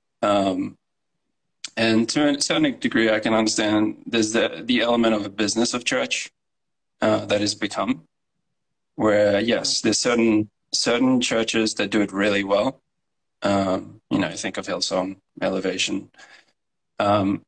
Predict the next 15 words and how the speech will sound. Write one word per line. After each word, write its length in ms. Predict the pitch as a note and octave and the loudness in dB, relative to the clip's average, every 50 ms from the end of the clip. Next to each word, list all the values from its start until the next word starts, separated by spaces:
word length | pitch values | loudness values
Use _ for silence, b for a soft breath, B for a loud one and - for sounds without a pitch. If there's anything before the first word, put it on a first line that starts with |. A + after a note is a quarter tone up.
| _ _ _ - A#2+ | _ _ _ 0 2
not 220 | B2+ C3+ - - | 2 2 2 0
because 300 | B2+ A2 A2+ G#2+ G#2 - | -2 0 0 0 -2 0
they're 400 | - G#2+ G2+ G2 F#2+ F#2 G#2 - | 0 0 0 0 0 -4 -6 -4
super 460 | - - - - - - - - - | -4 -2 -2 -2 -4 -6 -8 -10 -10
bad 300 | G2+ - F#2 F#2+ G2 G#2 | -4 0 0 2 2 0
or 60 | G#2 | 0
whatever, 340 | G2 G2 G2 G2 G2+ G#2 A2 | 0 -2 -2 -2 -2 -2 -2
they 160 | G#2+ A#3 A#2+ | -2 -2 -2
just 320 | A#2+ - - B2 - - - | -2 0 0 0 -2 -2 -4
know 400 | F#2+ F#2 F#2+ F#2+ G2 G2 G2 F#2+ | -4 -2 0 2 2 2 0 -2
how 200 | - - F#2 F#2+ | -2 -2 -4 -4
to 120 | - F#2+ | -4 -6
do 120 | F#2 F#2 E2+ | -6 -6 -6
it 120 | - - | -6 -4
well. 400 | E2+ G2+ B2 B2 - - - | 0 0 2 2 0 -2 -8